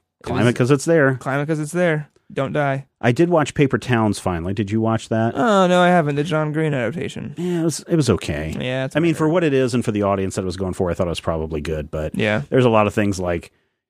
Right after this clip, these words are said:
Speaker 2: parents are gonna just let their high school kids, uh, drive up to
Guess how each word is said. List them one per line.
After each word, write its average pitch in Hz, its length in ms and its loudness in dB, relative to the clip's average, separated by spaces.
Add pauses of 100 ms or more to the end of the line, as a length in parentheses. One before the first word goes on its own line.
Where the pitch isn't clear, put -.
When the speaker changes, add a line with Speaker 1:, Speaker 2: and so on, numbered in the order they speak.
(560)
Speaker 2:
parents 95 240 0
are 107 40 0
gonna 95 160 0
just 92 180 -2
let 98 160 2
their 90 160 0
high 92 160 0
school 98 300 0
kids, 92 500 -2
uh, 87 400 -2 (300)
drive 95 420 0
up 101 200 0
to 92 600 0